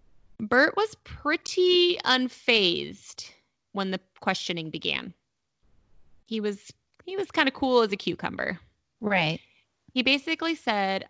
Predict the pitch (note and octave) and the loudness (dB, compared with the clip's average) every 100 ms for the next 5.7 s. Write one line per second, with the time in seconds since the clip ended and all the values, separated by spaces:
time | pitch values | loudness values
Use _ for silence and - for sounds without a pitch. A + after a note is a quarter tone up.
0 | - G3 G#3 G3 F3 G3+ B3 A3 F#3+ G#3 | -6 -4 -2 0 2 2 0 -4 -4 -2
1 | A3+ - F#3 D#3+ F3+ G#3 - _ A3+ A3+ | -4 -4 -2 -2 -2 -6 -12 _ -6 -6
2 | - G#3 F#3+ F#3+ - - G3+ - G3 F#3+ | -2 -2 -2 -4 -6 -6 -8 -6 -6 -10
3 | _ _ _ _ _ - - - G#3 F#3+ | _ _ _ _ _ -20 -20 0 2 2
4 | A#3 A#3+ B3 A#3 A#3 B3 A3+ A3 A3 - | 2 4 4 2 0 0 2 2 0 -4
5 | - - _ - F#3+ F#3 - | -20 -20 _ 0 2 2 0